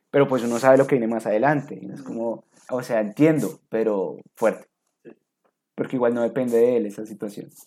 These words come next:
Speaker 2: Yo la verdad pensaba que esta película iba a ser un cambio de género a la mitad. O sea,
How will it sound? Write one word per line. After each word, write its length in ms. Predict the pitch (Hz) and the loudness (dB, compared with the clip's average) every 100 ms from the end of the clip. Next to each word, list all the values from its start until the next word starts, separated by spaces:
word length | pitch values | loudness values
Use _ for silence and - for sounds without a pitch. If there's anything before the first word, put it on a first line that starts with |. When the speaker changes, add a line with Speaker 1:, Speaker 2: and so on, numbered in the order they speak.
| _ _ | _ _
Speaker 2:
Yo 160 | 139 135 | -6 -2
la 120 | 151 | 0
verdad 440 | 160 139 - - _ _ _ | 0 2 -2 -4 _ _ _
pensaba 480 | - 131 131 120 123 | -4 -4 -2 -2 -2
que 80 | 131 | -8
esta 220 | 131 123 | -8 -6
película 380 | 127 123 123 120 | -6 -6 -8 -6
iba 120 | 117 | -6
a 60 | 123 | -4
ser 140 | 123 | -6
un 100 | 123 | -8
cambio 320 | - 120 120 | -6 -8 -6
de 100 | 117 | -6
género 300 | 120 107 107 | -6 -8 -8
a 40 | 117 | -8
la 100 | 117 | -8
mitad. 340 | 101 - 73 | -10 -12 -14
O 1200 | - _ _ _ _ _ _ _ _ _ _ _ | -16 _ _ _ _ _ _ _ _ _ _ _
sea, 240 | - 135 | 0 0